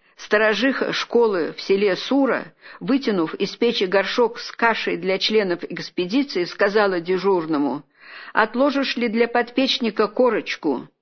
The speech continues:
Имеется в виду корочка каши, припекшаяся к горшку. Зафиксирован и, собственно, персонаж печи, печия. «Печия не люби,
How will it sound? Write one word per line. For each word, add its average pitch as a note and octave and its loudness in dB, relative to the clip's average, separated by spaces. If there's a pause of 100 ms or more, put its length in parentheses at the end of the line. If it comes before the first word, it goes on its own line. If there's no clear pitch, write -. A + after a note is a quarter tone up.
(200)
Имеется F3+ 0
в F3+ -2
виду F#3 0
корочка F#3 0
каши, A3+ -2 (240)
припекшаяся F3+ -2
к F3 -10
горшку. E3+ -2 (840)
Зафиксирован G#3+ 2
и, A3+ 0 (440)
собственно, A3 0 (180)
персонаж G#3 2 (380)
печи, G3 2
печия. F3+ 0 (640)
«Печия G#3+ 4
не A#3+ 4
люби, G#3+ 2